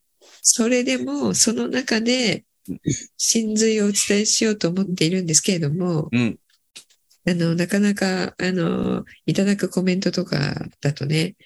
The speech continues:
Speaker 2: うん。
Speaker 1: いや、そういうこと言ってんじゃないんだけどねっていうのとかもあったりなんかして。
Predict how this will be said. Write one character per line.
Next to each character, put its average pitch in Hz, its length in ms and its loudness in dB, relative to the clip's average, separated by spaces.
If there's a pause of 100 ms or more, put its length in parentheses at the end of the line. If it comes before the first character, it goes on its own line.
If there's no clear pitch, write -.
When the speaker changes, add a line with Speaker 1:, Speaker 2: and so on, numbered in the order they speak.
(180)
Speaker 2:
う 214 160 0
ん。 - 40 -2
Speaker 1:
い - 20 2
や、 156 120 0
そ - 60 -20 (120)
う - 40 -6
い - 20 -4
う - 0 -
こ - 20 -8
と 160 100 0
言 151 80 -2
っ 151 40 -16
て 156 120 0
ん 156 40 -2
じ 147 80 0
ゃ - 20 0
な 180 80 0
い 170 80 0
ん - 20 -2
だ 151 100 0
け 151 100 -4
ど 151 120 0
ね 202 160 4
っ 208 80 -12
て - 200 -2
い 147 120 0
う 131 40 -4
の 135 120 -2
と - 120 -8
か - 100 -6
も 131 240 -2 (260)
あ 147 60 0
っ - 60 -6
た 131 100 0
り - 80 -2
な 131 100 0
ん 110 40 0
か 107 100 -2
し - 160 0
て。 - 120 -12